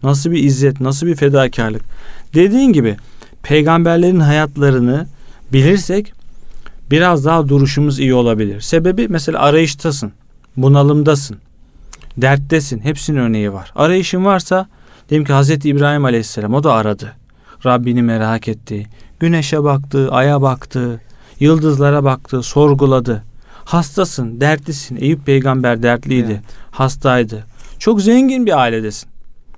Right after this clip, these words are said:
Speaker 1: "Ya Süleyman hocam anlatıyorsun ama bizde de varlık var ya. Yani ben, bu kesmiyor bunlar, tamam." Süleyman peygamber. Çünkü hepsinin sonunda çok zengin,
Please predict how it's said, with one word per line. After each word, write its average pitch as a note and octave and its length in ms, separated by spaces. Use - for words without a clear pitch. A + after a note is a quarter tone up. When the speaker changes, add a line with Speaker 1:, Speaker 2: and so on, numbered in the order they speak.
Speaker 1:
"Ya D3+ 200
Süleyman C#3+ 460
hocam A#2 280
anlatıyorsun C3 520
ama B2 280
bizde B2 320
de G#2+ 160
varlık C3+ 420
var A#2 220
ya. F#2 280
Yani - 320
ben, A2+ 180
bu - 60
kesmiyor C#3 500
bunlar, G#2 220
tamam." C3 340
Süleyman D3 480
peygamber. A2 640
Çünkü F#3 300
hepsinin G3+ 420
sonunda E3 600
çok E3+ 260
zengin, C3+ 460